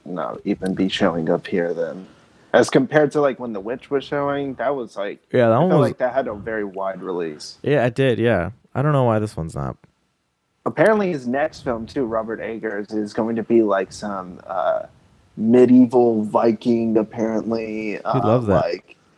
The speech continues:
Speaker 1: going, or, like, going, seeking revenge or some shit like that, which sounds really sick.
Speaker 2: I thought he wanted to do Nosferatu.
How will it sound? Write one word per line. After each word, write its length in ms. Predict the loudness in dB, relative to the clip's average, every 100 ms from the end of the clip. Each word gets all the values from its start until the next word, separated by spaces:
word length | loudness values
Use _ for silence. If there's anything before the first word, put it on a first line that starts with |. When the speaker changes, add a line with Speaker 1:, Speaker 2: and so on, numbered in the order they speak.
| _ _ _ _ _ -20 _ _
Speaker 1:
going, 720 | 0 2 2 4 4 4 2 -4 -4
or, 280 | 2 4 4
like, 320 | 2 -2 -6 -14 0
going, 360 | 2 2 0 -2
seeking 380 | 2 2 2
revenge 440 | 0 0 0 -2 -4
or 60 | -4
some 180 | -6
shit 220 | -4 -4 -2
like 200 | -2 4
that, 240 | 4 4
which 180 | 0 -2
sounds 340 | 4 4 2 0
really 300 | 4 6 4
sick. 460 | -4 -6 -4 -4 -2
Speaker 2:
I 80 | -2
thought 160 | 0
he 60 | 2
wanted 220 | 4 4
to 100 | 4
do 120 | 2
Nosferatu. 760 | 4 2 2 2 2 2 -4 -6